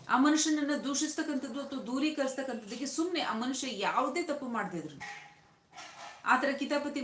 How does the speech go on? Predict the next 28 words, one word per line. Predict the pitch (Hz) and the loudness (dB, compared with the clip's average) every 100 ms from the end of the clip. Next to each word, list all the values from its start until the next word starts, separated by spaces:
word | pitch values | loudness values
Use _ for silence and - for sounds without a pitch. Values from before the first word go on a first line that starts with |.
| 254 | 2
ಮಾಡೋದು, | 226 208 233 226 | 2 -2 -4 -4
ಗುರುಗಳಿಗೆ | 247 254 254 254 | -2 -2 -4 0
ಚಾಡಿ | 247 233 240 | 0 0 -2
ಹೇಳೋದು | 226 202 214 | -4 -4 -6
ಅಥವಾ | 208 220 | -6 -4
ಅನ್ಯರಿಗೆ | 208 240 254 254 247 | -2 -2 -2 -2 0
ಚಾಡಿ | 226 240 | 0 0
ಹೇಳೋದು, | 214 190 240 | -4 -4 -6
ಆ | 214 | -4
ಮನುಷ್ಯನನ್ನ | 233 240 214 208 247 | -6 -6 -8 -6 -6
ಅಲ್ಲಿಂದ | 202 196 190 - - - | -6 -6 -4 -6 -8 -12
ಹೊರಗಡೆ | 175 185 190 196 | -8 -6 -4 -2
ಓಡಿಸ್ಬಿಡೋದು. | 226 - - - _ _ _ _ _ _ - _ _ _ _ _ - | -4 -6 -16 -20 _ _ _ _ _ _ -20 _ _ _ _ _ -2
ಆ | 226 277 | 2 4
ಮನುಷ್ಯನಿಗೆ | 285 294 269 277 | 4 2 0 0
ಈ | 254 | 0
ಜನ್ಮದ | 294 277 302 - | 0 0 -2 -2
ಸಿದ್ಧಿ | 262 220 302 | -4 -2 -2
ಶಕ್ತಿಯನ್ನು | 311 - 294 294 | -2 -2 -2 -2
ಪಡಿತಕ್ಕಂಥ | 302 269 294 277 277 269 220 | -4 -6 -4 -4 -2 -4 -2
ಎಲ್ಲ | 254 269 | 0 0
ಮನಸ್ಥಿತಿ | 269 277 285 285 240 | 0 -2 -6 -6 -6
ಇದೆ, | 160 - _ _ _ _ _ - | -6 -10 _ _ _ _ _ 4
ಕಾರ್ಯ | 226 262 294 | 6 6 4
ಮಾಡೋದಕ್ಕೂ | 294 285 294 285 | 4 2 -2 -4
ಕ್ಷಮತೆ | - 240 226 202 170 | -2 -2 -2 -2 -4
ಇದೆ, | - - _ _ _ _ _ _ _ _ _ _ _ _ _ - - - _ _ 190 226 | -6 -18 _ _ _ _ _ _ _ _ _ _ _ _ _ -20 -20 -20 _ _ 6 10
ಆದರೆ | 330 262 208 147 | 12 10 4 2